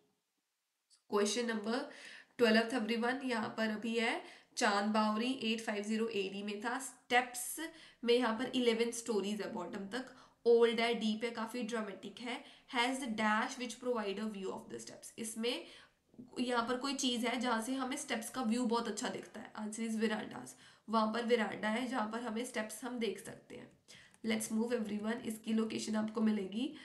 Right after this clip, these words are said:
अ, स-, ये देखो आपको चांद बावरी मिल गया। फिर यहाँ पर इलेवन stories की भी बात होगी, वहाँ पर लिखा है,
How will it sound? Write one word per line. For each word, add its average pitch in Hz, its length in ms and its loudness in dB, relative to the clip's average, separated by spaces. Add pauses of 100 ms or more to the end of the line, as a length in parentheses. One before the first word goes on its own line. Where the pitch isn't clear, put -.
(280)
अ, 214 220 0
स-, - 220 -4 (200)
ये 202 120 2
देखो - 240 -2
आपको 214 240 -2
चांद 202 400 2
बावरी 214 300 4
मिल 226 200 2
गया। 240 220 2 (400)
फिर 262 120 0
यहाँ 226 300 4
पर 247 60 4
इलेवन 226 380 2
stories 208 400 -2
की 220 120 -6
भी 214 100 0
बात 220 280 0
होगी, 233 180 0
वहाँ 220 200 2
पर 233 80 0
लिखा 226 220 -2
है, 294 120 -2